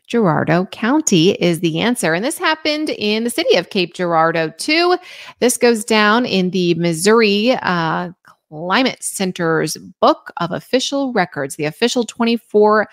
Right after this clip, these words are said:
hour state snowfall record in Missouri is twenty-four inches at Cape Girardeau in nineteen seventy-nine. Uh, another major storm event impacted southeastern Kansas, northeastern Oklahoma, northwestern Arkansas, and extreme southwestern Missouri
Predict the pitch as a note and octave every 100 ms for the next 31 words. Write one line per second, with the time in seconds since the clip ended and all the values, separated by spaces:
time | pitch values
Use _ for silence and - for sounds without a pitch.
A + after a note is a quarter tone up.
0 | - - _ - F3+ F#3+ A3 A3+ - -
1 | A3+ D4+ - A3+ G3+ G3+ F#3 F3 E3 E3
2 | F3+ G3 - G#3 C#4+ A#3+ D#3 D#3 - -
3 | - G#3+ C#4+ D#4+ D#4+ F#3 D#3+ D#3 E3 D#3+
4 | - - C4 - A#3 F#3+ F#3+ F#3 G3 -
5 | - - _ - G#3 C4+ C#4+ G3 G3 F#3+
6 | - G3 F#3 F3+ E3 E3 D#3 D#3+ D#3+ F#3+
7 | C#4+ E4+ - _ _ _ - G3 F#3+ -
8 | G3+ G3+ B3 G4+ G#3+ G3 F3+ F3 - G3
9 | E3+ E3+ E3 E3+ G#3+ F3+ F#3 F3+ E3+ D#3+
10 | - E3 E3 E3 F3+ D#3+ - A#3+ C4+ C4+
11 | C#4 C4+ B3 F3 E3+ E3 E3+ E3+ E3+ D#3+
12 | G#3+ A3 A3+ G#3+ F3 E3+ E3 E3 E3+ F3
13 | G3+ G3 G3 F3+ E3+ E3 - G#3+ G#3 -
14 | F#3+ F3+ F#3 F3 F#3 E3 D#3+ E3+ A3+ A#3
15 | A#3